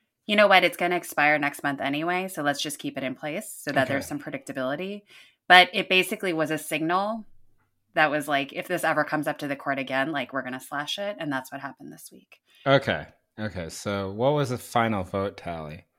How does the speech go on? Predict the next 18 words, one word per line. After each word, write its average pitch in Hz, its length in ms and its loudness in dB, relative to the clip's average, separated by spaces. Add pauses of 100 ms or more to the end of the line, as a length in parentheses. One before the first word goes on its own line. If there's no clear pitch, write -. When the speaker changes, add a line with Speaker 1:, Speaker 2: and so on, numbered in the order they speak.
(160)
Speaker 2:
And - 100 -4
I 101 140 0
Speaker 1:
Yeah. 98 40 -2
Speaker 2:
imagine 98 440 -4
that 92 220 -6
it 107 100 -6
was, 95 160 -8
like, 90 160 -6
six - 580 -12
seven 104 400 -4
two. 110 340 -6
Is 120 120 -10
that 113 120 -4
Speaker 1:
It - 40 -6
was 123 80 -6
Speaker 2:
right? 156 100 -2
Speaker 1:
six 175 320 -8
three. 151 340 -6